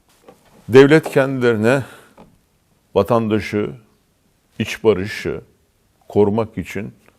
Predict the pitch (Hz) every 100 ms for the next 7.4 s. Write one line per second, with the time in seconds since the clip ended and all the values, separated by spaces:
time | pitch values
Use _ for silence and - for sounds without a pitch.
0 | _ - - 92 107 127 120 117 - -
1 | 123 - _ _ _ _ _ _ - 95
2 | 92 - _ _ - _ _ - 117 135
3 | 147 - - _ - - 104 101 - 90
4 | 90 85 - 87 127 - - _ _ _
5 | _ _ _ - 113 143 - 104 95 90
6 | 85 - - 92 87 80 80 - - 65
7 | - - -